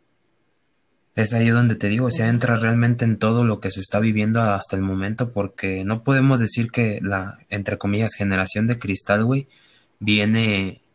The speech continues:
Speaker 1: de muchos años atrás, güey, porque esto realmente se hizo de hace muy poco, güey,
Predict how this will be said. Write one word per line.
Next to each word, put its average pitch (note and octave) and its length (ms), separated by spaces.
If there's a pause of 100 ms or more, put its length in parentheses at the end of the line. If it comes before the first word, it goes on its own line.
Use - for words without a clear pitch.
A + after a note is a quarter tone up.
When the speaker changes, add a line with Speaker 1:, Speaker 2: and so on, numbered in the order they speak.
(140)
Speaker 1:
de G2+ 100
muchos G2+ 400
años A2 280
atrás, F#2+ 380
güey, B2+ 220
porque F#2+ 440
esto G#2+ 460
realmente A2 520
se G#2+ 120
hizo G#2 500 (840)
de G2+ 80
hace G#2 200
muy G#2+ 220
poco, C3 340
güey, C#3 260